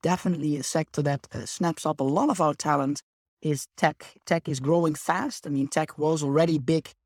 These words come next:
years ago, but it's getting bigger every year. And also with the, uh, you know, pandemic, hopefully soon, post-pandemic world, we also see, of course, opportunities for more remote work.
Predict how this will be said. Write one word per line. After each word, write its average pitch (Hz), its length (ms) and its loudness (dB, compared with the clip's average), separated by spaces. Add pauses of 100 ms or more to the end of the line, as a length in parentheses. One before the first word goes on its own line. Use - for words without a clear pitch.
(200)
years 175 240 6
ago, 170 200 2
but 170 120 -2
it's 143 100 -10
getting 147 280 4
bigger 147 280 4
every 143 240 4
year. 143 400 2 (320)
And 160 160 2
also 214 260 4
with 156 200 0
the, 143 340 4
uh, 127 60 8
you 98 160 2
know, 120 220 0 (420)
pandemic, 165 480 0
hopefully 170 500 2
soon, 160 380 2
post-pandemic 147 920 2
world, 147 420 4 (520)
we 185 240 4
also 214 320 2
see, 196 320 -2
of 170 140 -2
course, 160 300 0
opportunities 180 640 -2
for 156 180 -2
more 165 460 2
remote 160 640 6
work. 147 440 6